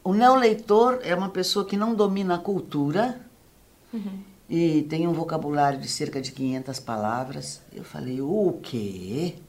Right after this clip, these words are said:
Speaker 1: Pergunte pra um agricultor, pergunte pra um doutor em filosofia, peça pra ele lhe dizer nomes de plantas. Não vai passar de dez, viu?
Speaker 2: Não sabe.
Speaker 1: Você peça pra ele te dizer nomes de ferramentas.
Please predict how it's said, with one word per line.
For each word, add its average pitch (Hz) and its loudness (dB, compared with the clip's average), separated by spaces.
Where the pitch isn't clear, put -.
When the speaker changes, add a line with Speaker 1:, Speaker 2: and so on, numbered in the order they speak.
Speaker 1:
Pergunte 311 2
pra 180 2
um 185 0
agricultor, 175 -2
pergunte 247 -2
pra 233 -8
um 233 -2
doutor 220 8
em 175 0
filosofia, 143 0
peça 214 4
pra 190 -2
ele 180 -2
lhe 156 -10
dizer 160 -2
nomes 220 2
de 190 -4
plantas. - -4
Não 202 -4
vai 226 0
passar 214 2
de 214 -2
dez, 117 2
viu? 113 -4
Speaker 2:
Não 220 -10
sabe. 175 -14
Speaker 1:
Você - 0
peça 233 4
pra 180 2
ele 196 -2
te 185 -10
dizer 170 -2
nomes 190 0
de 170 -8
ferramentas. 151 -2